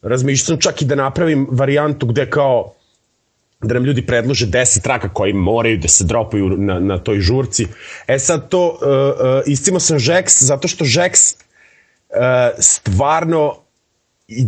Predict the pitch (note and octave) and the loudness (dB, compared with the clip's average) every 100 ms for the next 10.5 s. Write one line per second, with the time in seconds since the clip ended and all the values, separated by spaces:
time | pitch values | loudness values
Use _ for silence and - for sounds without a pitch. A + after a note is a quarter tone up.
0 | F#2+ G2 A2 D3 E3 A2+ C#2+ - B2+ B2+ | 2 4 4 2 0 -2 -6 -6 -4 -2
1 | B2 C3 D3+ C#3 - C3+ D#3 D3+ - D3+ | -2 -2 -2 0 0 0 0 0 0 -2
2 | C3+ A#2+ G2+ E3+ D#3 G3+ G3 F3 D#3+ F3 | -2 0 0 0 0 -2 0 0 2 0
3 | E3 - - - - - F3 E3 E3+ B2 | -2 -6 -20 -12 -4 -2 0 0 0 0
4 | C#3 A2+ - F#2+ - B2+ G2 F2+ G#2+ F#2+ | -2 -4 -4 -4 -2 0 -2 -2 -2 0
5 | G2+ F2 D2 - C#2 - - G#2+ - G3+ | 0 -2 -4 -8 -10 -16 -8 -6 -2 -2
6 | - D3 - F#3+ - C3 A#2+ C3 E3+ D3+ | -2 -4 0 -2 0 0 0 -2 0 0
7 | D3+ D#3 B2+ A2+ A#2 A#2+ A2 A2 A2+ A2 | 0 0 0 0 0 0 0 0 0 -2
8 | A2+ A2+ F2 A#2 A#2+ B2+ B2 - A#2 F#2 | 0 0 0 0 0 0 0 0 2 0
9 | D#2+ _ _ _ - F#2 F3+ G#2 - - | -4 _ _ _ -6 -2 0 2 2 2
10 | - E3 - G#2+ | 2 -2 -6 -6